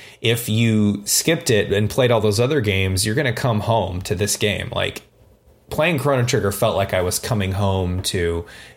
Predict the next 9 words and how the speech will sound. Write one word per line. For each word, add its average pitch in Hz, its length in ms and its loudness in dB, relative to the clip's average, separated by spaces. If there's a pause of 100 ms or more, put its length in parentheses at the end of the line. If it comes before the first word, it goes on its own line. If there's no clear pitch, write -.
(100)
an 117 200 2
era 101 460 2
of 92 300 0
the 95 80 -2
best 87 380 0
of 87 220 -4
the 85 80 -2
Super 90 300 -2
Nintendo. 87 580 -8